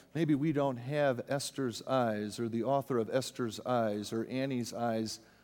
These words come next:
through which to see you. Oh, Father, give us those eyes to see you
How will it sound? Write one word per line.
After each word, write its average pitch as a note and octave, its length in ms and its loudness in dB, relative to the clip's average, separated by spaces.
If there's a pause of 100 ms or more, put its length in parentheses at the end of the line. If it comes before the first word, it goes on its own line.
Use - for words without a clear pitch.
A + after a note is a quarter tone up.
(100)
through F3 260 0
which D#3 300 0
to D3 100 -8
see - 320 0
you. C3+ 240 2
Oh, C#3 100 2
Father, C3+ 380 2
give C#3 260 2
us - 200 0
those A#2 400 0
eyes A2 560 -2 (2250)
to C#3+ 100 -4
see F#3+ 400 2
you D3+ 400 4